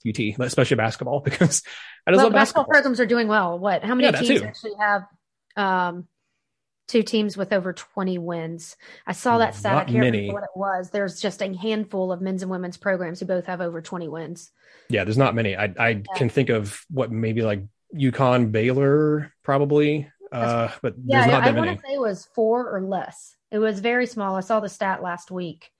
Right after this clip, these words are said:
Speaker 2: Um, so yeah, I mean, we're doing some things right.
Speaker 1: Yeah,
Speaker 2: And the
Speaker 1: no,
Speaker 2: men's
Speaker 1: you're
Speaker 2: program, you know,
Speaker 1: absolutely right.
Speaker 2: that at time it was doom and gloom this season for the men's program, but they've turned it around too. So, um, they're doing great.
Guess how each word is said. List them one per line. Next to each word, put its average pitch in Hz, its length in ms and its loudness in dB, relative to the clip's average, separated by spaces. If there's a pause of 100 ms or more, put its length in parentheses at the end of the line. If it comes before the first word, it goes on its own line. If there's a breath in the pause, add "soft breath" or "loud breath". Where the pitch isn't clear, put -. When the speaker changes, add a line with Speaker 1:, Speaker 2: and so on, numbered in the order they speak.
(500 soft breath)
Speaker 2:
Um, 175 480 -4 (460)
so 220 100 0
yeah, 208 180 2
I 180 60 0
mean, 190 180 -2
we're 208 80 0
doing 240 200 2
some 190 140 -6
things 190 260 -4
right. 185 240 -4 (720)
Speaker 1:
Yeah, 196 280 2
Speaker 2:
And 214 100 4
the 220 40 6
Speaker 1:
no, - 0 -
Speaker 2:
men's 131 80 2
Speaker 1:
you're 175 120 0
Speaker 2:
program, 208 460 2
you 202 60 -4
know, 196 80 0
Speaker 1:
absolutely 190 200 0
right. - 120 -6 (340)
Speaker 2:
that 208 40 2
at 202 100 0
time 233 220 2
it 214 40 2
was 202 120 0
doom 220 200 2
and 202 100 -4
gloom 208 300 0
this 190 200 -6
season 196 280 -8
for 214 100 -6
the 185 80 -4
men's 190 200 -6
program, 175 260 -4
but 165 80 -6
they've 220 160 0
turned 220 200 2
it 185 60 -2
around 185 280 -4
too. 180 260 -4
So, 175 320 -4 (600 loud breath)
um, 175 360 -6
they're 190 120 -4
doing 190 180 -2
great. 185 300 -2